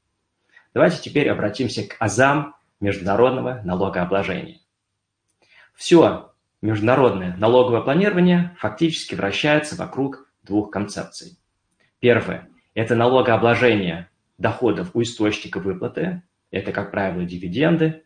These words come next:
проценты, роялти или ведение, э, хозяйственной деятельности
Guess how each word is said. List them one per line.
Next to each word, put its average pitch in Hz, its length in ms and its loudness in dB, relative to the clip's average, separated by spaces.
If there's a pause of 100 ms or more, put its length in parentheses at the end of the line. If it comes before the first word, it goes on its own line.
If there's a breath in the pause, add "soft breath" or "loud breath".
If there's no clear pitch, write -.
(120)
проценты, 120 760 -4
роялти 110 640 -2 (440)
или 127 360 2
ведение, 98 720 2 (380)
э, 92 120 -2
хозяйственной 98 600 -2
деятельности 127 800 -2